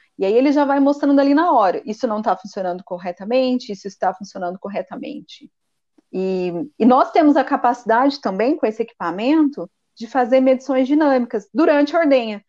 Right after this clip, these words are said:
Ali no processo de ordenha, enquanto tá ordenhando os animais, a gente tá medindo o equipamento.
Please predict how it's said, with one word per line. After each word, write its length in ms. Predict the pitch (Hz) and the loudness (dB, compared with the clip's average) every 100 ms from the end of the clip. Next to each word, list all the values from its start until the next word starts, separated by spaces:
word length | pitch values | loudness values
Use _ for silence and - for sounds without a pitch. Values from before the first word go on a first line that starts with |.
| _ - | _ -4
Ali 220 | 214 269 | 0 0
no 80 | 392 | 0
processo 440 | 339 320 277 277 | -2 0 0 -2
de 80 | 262 | 4
ordenha, 300 | 240 240 254 | 4 4 0
enquanto 340 | 285 269 233 | 0 0 -4
tá 80 | 269 | 0
ordenhando 380 | 240 233 226 226 | 0 0 -4 -6
os 80 | 226 | -4
animais, 520 | 220 214 208 226 311 _ _ _ | -4 -4 -6 -8 -10 _ _ _
a 120 | - 196 | -8 -6
gente 320 | 233 247 - | -4 -6 -6
tá 160 | 226 220 | -4 -2
medindo 480 | 254 233 220 233 | -2 -2 -4 0
o 20 | 262 | 0
equipamento. 840 | 254 - 269 269 208 202 - 180 | -2 -4 0 0 -2 -8 -12 -16